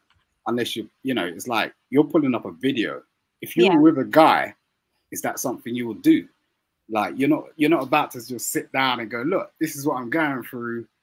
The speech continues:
Speaker 1: Uh, I'm gonna pull up this video to make you understand." <laughs> Like, it's like, that's not gonna happen, <laughs> like, because you're going through certain things. Um,
Speaker 2: Mm-hmm.
Speaker 1: but it's so important,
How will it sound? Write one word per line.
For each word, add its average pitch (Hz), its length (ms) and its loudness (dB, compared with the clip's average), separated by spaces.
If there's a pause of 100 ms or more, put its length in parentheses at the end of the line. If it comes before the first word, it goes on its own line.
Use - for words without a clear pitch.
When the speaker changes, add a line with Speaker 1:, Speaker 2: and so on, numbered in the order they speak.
(540)
Speaker 1:
Uh, 107 400 -4 (160)
I'm 165 80 0
gonna 170 80 0
pull 185 200 2
up 151 100 0
this 147 140 -4
video 156 320 0
to 135 120 -10
make 139 180 -2
you 143 120 -2
understand." 131 680 -4
<laughs> - 40 -2
Like, - 240 4
it's - 240 0
like, 214 260 -4 (300)
that's 170 180 -4
not 226 160 -4
gonna 185 160 2
happen, 220 420 2 (200)
<laughs> - 180 -2
like, 190 280 6
because 156 460 0
you're 139 160 -4
going 156 340 -2
through 151 200 -6
certain 127 420 -10
things. 190 480 -8 (440)
Um, 131 160 0 (180)
Speaker 2:
Mm-hmm. 196 120 -6 (720)
Speaker 1:
but 156 140 -6
it's 151 280 -8
so 180 320 2
important, 139 680 -4